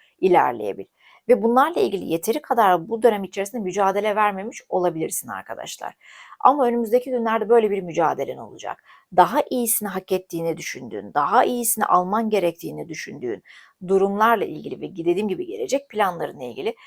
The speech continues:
seni zincire vuran her ne varsa bunlardan kurtulacağın, zincirlerini kıracağın, kendin için bir şey yapacağın, elini taşın altına koyacağın, sorumluluk alacağın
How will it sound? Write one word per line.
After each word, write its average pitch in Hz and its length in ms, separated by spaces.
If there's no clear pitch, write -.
seni 233 340
zincire 202 420
vuran 202 320
her 165 300
ne 277 120
varsa 214 420
bunlardan 190 640
kurtulacağın, 156 800
zincirlerini 196 680
kıracağın, 139 580
kendin 185 360
için 240 300
bir 196 40
şey 208 200
yapacağın, 151 640
elini 214 320
taşın 226 280
altına 214 380
koyacağın, 151 500
sorumluluk 185 520
alacağın 170 560